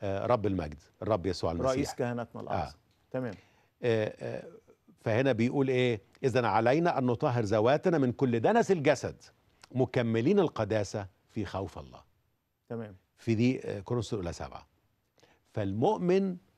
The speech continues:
Speaker 1: الآن في العهد القديم،
Speaker 2: مم.
Speaker 1: العهد الجديد، يتط-، ي-، سعيه هو أن يطهر قلبه من الداخل بنعمة الله الغنية، ومسؤوليته يحفظ نفسه طاهرا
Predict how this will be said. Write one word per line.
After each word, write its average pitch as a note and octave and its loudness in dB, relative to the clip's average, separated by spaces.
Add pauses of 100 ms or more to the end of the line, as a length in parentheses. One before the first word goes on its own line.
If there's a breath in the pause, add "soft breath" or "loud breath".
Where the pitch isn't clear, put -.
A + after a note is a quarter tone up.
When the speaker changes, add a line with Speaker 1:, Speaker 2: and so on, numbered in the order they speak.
(680)
Speaker 1:
الآن A#2+ 0
في - -6
العهد G#2 2
القديم، F2+ -2
Speaker 2:
مم. - -10
Speaker 1:
العهد G#2 0
الجديد، F2+ -6 (1200)
يتط-، A#2 0 (420)
ي-، C3 -4
سعيه F3+ 2
هو D#3 4
أن B2+ -2
يطهر B2 -2
قلبه A#2 0
من G#2 0
الداخل E2 -4
بنعمة A2+ -2
الله A#2 2
الغنية، E2 -4 (1400)
ومسؤوليته E3+ 4
يحفظ F3 2
نفسه D#3+ 0
طاهرا A#2 2